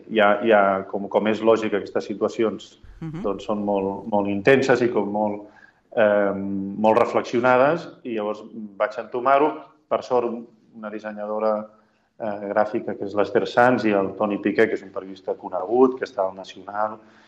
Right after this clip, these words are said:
Speaker 1: i, i més gent com l'Oriol, que, que ara, ara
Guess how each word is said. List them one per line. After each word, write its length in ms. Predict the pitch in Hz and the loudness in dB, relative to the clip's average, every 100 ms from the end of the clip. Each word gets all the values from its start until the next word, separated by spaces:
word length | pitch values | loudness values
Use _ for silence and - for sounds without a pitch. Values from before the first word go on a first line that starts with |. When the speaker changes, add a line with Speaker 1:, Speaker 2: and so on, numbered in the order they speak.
| _ _ - | _ _ 0
Speaker 1:
i, 340 | 117 117 131 | 4 4 4
i 40 | 131 | 4
més 180 | 151 135 | 6 6
gent 200 | 156 156 | 6 6
com 200 | 135 127 | 2 4
l'Oriol, 480 | 120 120 135 160 - | 2 4 4 4 -2
que, 300 | 104 104 104 | -8 -10 -12
que 140 | 104 | -10
ara, 160 | 104 113 104 | -8 -10 -10
ara 220 | 110 110 | -8 -8